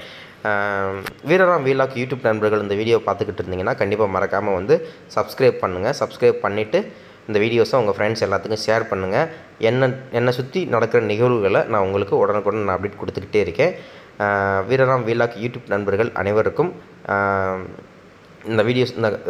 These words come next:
வீரராம் வீலாக்ல அடுத்தடுத்த, அ, சேனல்ஸ், அடுத்தடுத்த வீடியோஸ் ரொம்ப கம்மிங் ஜூன்ல டெய்லி நான் போட்டுக்கிட்டு இருப்பேன்றதை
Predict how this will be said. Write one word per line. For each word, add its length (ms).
வீரராம் 280
வீலாக்ல 300
அடுத்தடுத்த, 500
அ, 120
சேனல்ஸ், 560
அடுத்தடுத்த 400
வீடியோஸ் 300
ரொம்ப 180
கம்மிங் 300
ஜூன்ல 240
டெய்லி 240
நான் 160
போட்டுக்கிட்டு 280
இருப்பேன்றதை 500